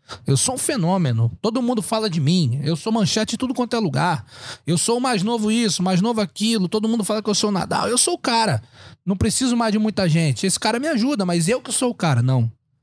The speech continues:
Nesse vídeo ele demonstra humildade. Ele fala, cara, o, esse cara é tudo pra mim.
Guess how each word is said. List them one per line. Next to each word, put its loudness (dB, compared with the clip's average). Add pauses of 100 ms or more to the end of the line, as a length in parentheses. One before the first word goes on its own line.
(420)
Nesse 0
vídeo 2
ele 0
demonstra 2
humildade. 0
Ele -16
fala, 0
cara, -2
o, 0
esse 0
cara -2
é 0
tudo -2
pra -2
mim. 0